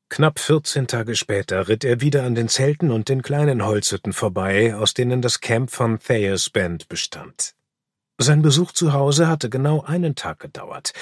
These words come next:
und war alles andere als erfreulich verlaufen. Sein Vater hatte sich geweigert, das Säckchen mit Goldstaub anzunehmen, und Luke musste sich in den wenigen Stunden, die er bei seinen Eltern verbrachte,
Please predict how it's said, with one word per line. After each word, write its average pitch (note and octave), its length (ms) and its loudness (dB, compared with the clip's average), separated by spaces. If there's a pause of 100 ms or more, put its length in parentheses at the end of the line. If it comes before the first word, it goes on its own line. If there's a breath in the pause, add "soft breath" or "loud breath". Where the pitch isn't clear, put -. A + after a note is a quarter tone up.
(160 loud breath)
und A2+ 140 0
war A2+ 140 6
alles C3+ 300 2
andere A#2 360 0
als E2 240 -6
erfreulich F#2 520 -6
verlaufen. - 520 -16 (760)
Sein C#3 220 4
Vater D#3 400 2
hatte G#2 220 2
sich G#2 220 -2
geweigert, A#2+ 520 4
das F#2 140 2
Säckchen G2+ 400 0
mit F#2+ 160 2
Goldstaub G#2 560 2
anzunehmen, G2 880 -4
und B2+ 220 2
Luke E3+ 280 6
musste D3+ 300 6
sich C#3 240 4
in C#3+ 100 4
den B2 200 4
wenigen C#3+ 420 2
Stunden, E3 480 0
die B2 140 0
er A#2+ 100 4
bei A2+ 160 4
seinen A2+ 340 2
Eltern A2+ 380 0
verbrachte, G#2+ 640 0